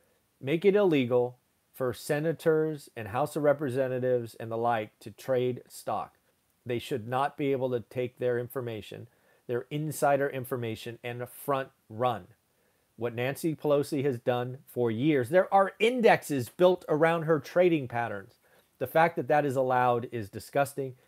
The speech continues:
And Nancy, I am sorry. It is not a free market when you can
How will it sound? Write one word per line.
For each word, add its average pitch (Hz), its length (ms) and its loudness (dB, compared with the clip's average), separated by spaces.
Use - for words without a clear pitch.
And 131 160 -6
Nancy, 135 600 -4
I 120 140 -4
am 107 120 -8
sorry. 120 680 2
It 120 100 -2
is 107 220 -6
not 120 280 0
a 123 60 0
free 123 280 -4
market 107 480 -6
when 104 180 -12
you 107 160 -10
can 101 240 -12